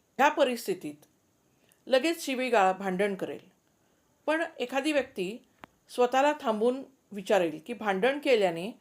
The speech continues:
मला काय मिळेल, त्यापेक्षा हसून पुढे जाणे. थोडक्यात जर सांगायचं झालं तर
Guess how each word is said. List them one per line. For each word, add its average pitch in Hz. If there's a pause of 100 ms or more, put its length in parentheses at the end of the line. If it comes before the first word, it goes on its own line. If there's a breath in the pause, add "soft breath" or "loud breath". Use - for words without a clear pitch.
(320 soft breath)
मला 269
काय 285
मिळेल, 214 (300)
त्यापेक्षा 247 (640)
हसून 226 (300)
पुढे 311
जाणे. 156 (440)
थोडक्यात 220
जर 233
सांगायचं 185
झालं 202 (560 soft breath)
तर 285